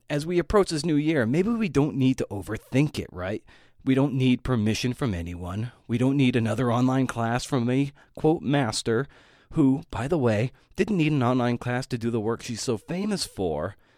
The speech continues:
If we approach the work with generosity and rigor and put our best word forward every time, then that's the victory, right?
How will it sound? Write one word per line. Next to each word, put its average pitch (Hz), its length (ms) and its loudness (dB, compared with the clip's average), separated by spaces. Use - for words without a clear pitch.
If 120 140 -2
we 127 120 2
approach 120 420 -4
the 120 100 -2
work 107 340 0
with 98 140 -6
generosity 90 960 -4
and 127 240 -2
rigor 90 540 -2
and 135 120 -4
put 135 120 2
our 123 120 4
best 135 200 -2
word 113 380 -2
forward 131 400 0
every 123 160 -2
time, 135 300 -8
then 135 240 4
that's 120 340 0
the 127 140 -4
victory, 107 500 -6
right? 95 420 -6